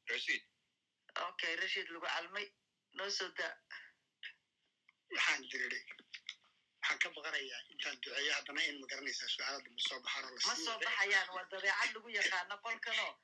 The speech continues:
Speaker 2: Markii, mar alla markii ducada la dhiibo, waa waxaan mayga qofku markay ku dhegto aan u leeyahay, "Wax maa kaa dhex guuxaya?" Ducada lagama daba maro, albaabkaa la xiraa.
Speaker 3: Waxa quraan leeyahay waxa weeye,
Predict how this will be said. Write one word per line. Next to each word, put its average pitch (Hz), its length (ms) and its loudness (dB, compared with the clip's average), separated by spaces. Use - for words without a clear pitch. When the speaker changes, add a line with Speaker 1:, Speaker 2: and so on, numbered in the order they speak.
Speaker 2:
Markii, 220 420 4
mar 247 200 -2
alla 208 200 0
markii 226 300 -6
ducada 202 320 -2
la 180 120 -8
dhiibo, 175 300 -16
waa 190 180 -2
waxaan 202 380 0
mayga 196 300 4
qofku 214 300 -10
markay 202 300 -4
ku - 120 -14
dhegto - 320 -6
aan - 220 0
u 190 80 -6
leeyahay, 185 240 2
"Wax - 160 -4
maa 190 140 2
kaa 185 180 6
dhex 185 180 -2
guuxaya?" 160 480 -2
Ducada 196 340 0
lagama 165 300 -2
daba 180 240 -4
maro, 160 180 -4
albaabkaa 165 520 -2
la 127 60 0
xiraa. - 320 -2
Speaker 3:
Waxa - 200 0
quraan 170 300 0
leeyahay 156 180 4
waxa 143 160 0
weeye, 147 260 4